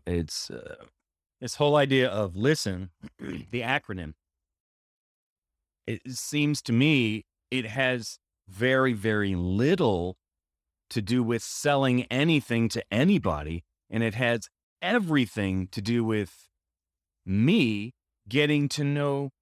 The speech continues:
you and vice versa. And you getting to know me, that that's really what it's about. If sales happen,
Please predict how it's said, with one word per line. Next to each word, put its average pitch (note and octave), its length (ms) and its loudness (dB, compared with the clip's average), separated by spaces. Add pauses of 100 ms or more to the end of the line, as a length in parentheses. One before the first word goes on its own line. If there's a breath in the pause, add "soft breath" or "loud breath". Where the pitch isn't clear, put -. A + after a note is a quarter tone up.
(100)
you F#2+ 640 -2 (500)
and E3+ 460 -2 (180)
vice E3 360 0
versa. - 520 -4 (220)
And B2 220 2
you D#3 360 0
getting C#3+ 360 2
to C#3+ 120 -4
know C#3 180 2
me, D3 240 0
that A2 140 -4
that's D#3 260 -2
really D#3+ 520 0
what D3 160 2
it's C#3 140 -4
about. D3+ 240 0 (200)
If G3+ 220 2 (200)
sales F3+ 680 -2 (160)
happen, D3+ 600 -2